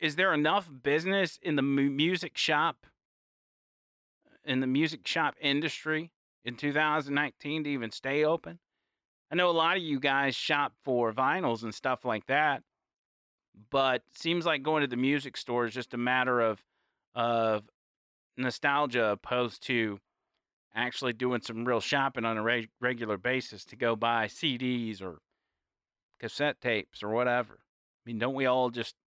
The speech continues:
stream music and listen to M P threes these days? And podcast. And podcast, obviously. I don't know. Just asking.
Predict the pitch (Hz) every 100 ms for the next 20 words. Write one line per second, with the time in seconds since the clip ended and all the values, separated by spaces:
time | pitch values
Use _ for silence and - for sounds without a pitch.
0 | _ - 139 127 123 127 127 123 117 107
1 | 101 113 113 117 113 113 117 110 113 117
2 | 107 117 117 131 127 _ _ _ _ _
3 | _ _ _ _ _ - 131 139 135 131
4 | 131 127 151 - _ _ _ _ _ -
5 | 156 139 139 131 - 139 131 160 - -
6 | - 147 143 147 147 - 165 196 - _
7 | _ _ _ _ _ _ _ _ _ -
8 | 104 120 110 90 71 _ _ _ _ _
9 | _ _ _ _ _ 101 101 95 82 76
10 | -